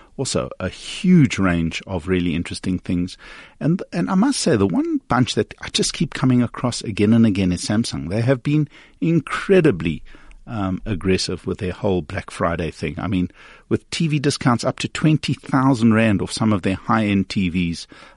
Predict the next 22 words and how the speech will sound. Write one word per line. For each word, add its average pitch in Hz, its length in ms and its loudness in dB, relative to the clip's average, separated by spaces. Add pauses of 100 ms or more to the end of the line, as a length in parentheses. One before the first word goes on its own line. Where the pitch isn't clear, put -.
um, 101 380 2
and 110 120 0
a 110 180 -2
huge 185 640 4
range 85 480 0 (340)
of, 87 340 -2
of 87 260 -4
discounts 95 500 -2
on 92 120 2
the 87 60 -2
whole 104 320 4 (120)
host - 400 -2
of 85 100 -2
different - 340 -6
products, - 360 -4
from - 240 -6 (180)
washing 113 300 2
machines 101 480 -2
to 90 120 -10
you 113 200 4
name 98 300 6
it, - 180 -2